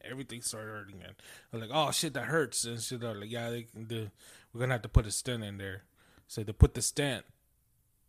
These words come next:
and, uh, and, if, and it all fe-, felt good now. It's like, "Okay,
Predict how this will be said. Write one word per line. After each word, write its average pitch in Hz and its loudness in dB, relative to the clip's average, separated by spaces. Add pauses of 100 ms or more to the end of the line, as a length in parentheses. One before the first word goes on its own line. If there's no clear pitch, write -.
and, 117 -4
uh, 107 -6
and, 110 -8
if, - -10 (240)
and 113 -6
it 107 -8 (480)
all 123 2
fe-, 120 -6
felt 110 -4
good 117 -4
now. 101 -4 (180)
It's 104 -10
like, 95 -10
"Okay, 101 -8